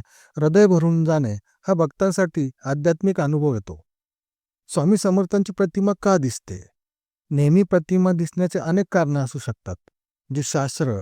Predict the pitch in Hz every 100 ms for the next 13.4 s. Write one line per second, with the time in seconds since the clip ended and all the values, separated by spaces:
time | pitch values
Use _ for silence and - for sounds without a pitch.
0 | - 127 139 151 147 147 104 85 _ _
1 | _ 175 165 185 202 196 185 190 175 202
2 | 190 170 151 160 123 107 87 - _ _
3 | _ _ _ _ _ _ _ _ _ _
4 | - 175 202 151 170 196 208 208 175 165
5 | 123 139 175 - 139 170 190 180 170 180
6 | 185 180 180 170 185 - 143 107 - 82
7 | - _ _ _ _ _ _ 143 156 160
8 | 175 160 165 151 175 165 160 165 - 147
9 | 160 151 147 151 - 156 170 160 156 151
10 | 175 175 185 165 117 101 _ _ _ _
11 | 170 151 185 175 165 - 110 113 160 170
12 | 160 196 196 151 - 113 175 180 180 180
13 | 202 196 175